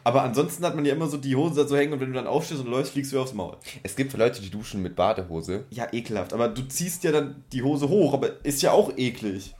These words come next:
Speaker 2: Hä, da, äh, wenn
Speaker 1: Und,
Speaker 2: der
Speaker 1: und was machst du? Was machst
Speaker 2: Hä,
Speaker 1: du?
Speaker 2: aber nein, Kastian, wenn der, wenn dir die Tür eintritt, wo willst du dann noch rausrennen? Was m-
Speaker 1: Ja, ihn umrempeln, dran vorbeischieben. Der hat ja, also der ist ja Einbrecher, der hat ja jetzt nicht unbedingt eine Knarre in der Hand und will die ja schießen. Er hat ja damit gerechnet, dass keiner zu Hause ist.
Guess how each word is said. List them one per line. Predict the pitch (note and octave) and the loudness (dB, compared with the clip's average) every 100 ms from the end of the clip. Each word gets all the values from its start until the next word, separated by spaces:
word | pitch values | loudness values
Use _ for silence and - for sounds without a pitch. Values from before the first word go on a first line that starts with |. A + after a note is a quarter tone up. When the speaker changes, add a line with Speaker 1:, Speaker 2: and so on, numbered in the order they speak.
| - - - | -20 -20 -10
Speaker 2:
Hä, | A#2 C3+ | 0 2
da, | C3 | 4
äh, | C3+ | 4
wenn | C#3+ | 4
Speaker 1:
Und, | D#3+ | 6
Speaker 2:
der | D#3+ | 6
Speaker 1:
und | C#3 | 8
was | E3+ F3 | 8 8
machst | F#3 G#3+ - | 6 4 2
du? | D3+ | -2
Was | G#3+ F3+ | -2 0
machst | A3+ | 2
Speaker 2:
Hä, | C#4 | 6
Speaker 1:
du? | |
Speaker 2:
aber | F3+ E3 | 8 8
nein, | F#3 F3+ | 6 4
Kastian, | - G3+ - D3+ C3+ | 2 -2 0 0 4
wenn | E3 E3+ | 4 4
der, | D3 | 2
wenn | C#3 F3+ | 2 2
dir | E3+ | 4
die | C#3 | 2
Tür | C3+ F#3+ - | 2 2 4
eintritt, | C3+ C#3 | 4 2
wo | C3+ | -2
willst | C3+ - | 0 0
du | C3+ | 2
dann | B2+ | 0
noch | B2+ | 2
rausrennen? | B2 F#3 C3 A#2+ A#2+ A2+ | 0 -2 -4 -4 -4 -6
Was | B2 C3 | -6 -6
m- | - - C#3+ - | -6 -6 -8 -4
Speaker 1:
Ja, | B2+ | -4
ihn | E3+ E3+ E3 | -2 -4 0
umrempeln, | D#3+ F#3+ E3+ E3 D#3+ E3 D3 | 2 4 6 4 4 2 4
dran | C#3 C#3+ | 2 4
vorbeischieben. | E3+ C3+ D#3+ F3 F3 C#3+ | 2 6 4 4 -2 2
Der | A#2+ | 2
hat | C#3 | 4
ja, | - | 2
also | B2+ A#2+ | 2 0
der | B2 B2 | 0 0
ist | B2 | 2
ja | C#3 B2+ | 0 2
Einbrecher, | E3+ D3 G#2+ A2 | 0 2 -2 0
der | G#2 | 0
hat | A#2+ C#3 | 0 2
ja | |
jetzt | C3 | 0
nicht | C3 | 0
unbedingt | C3+ C3+ A2+ | -2 0 -2
eine | G2+ | -6
Knarre | - B2+ F3 | 0 0 2
in | A#2 | 0
der | G#2+ | 0
Hand | G#2+ A2 | 0 -2
und | |
will | A#2 | 0
die | C3+ | 2
ja | A2 G2+ | 0 -2
schießen. | - G#2 G#2 G#2+ | -2 -2 -2 0
Er | G2+ | 0
hat | - | 0
ja | |
damit | A2 A2 | -4 -4
gerechnet, | A#2 B2+ A#2+ | -2 -4 -2
dass | A2+ - | -4 -2
keiner | B2 A#2 | -6 -4
zu | A2+ | -4
Hause | C#3 G3 G3 F#2 | -2 -2 -2 -4
ist. | - | -8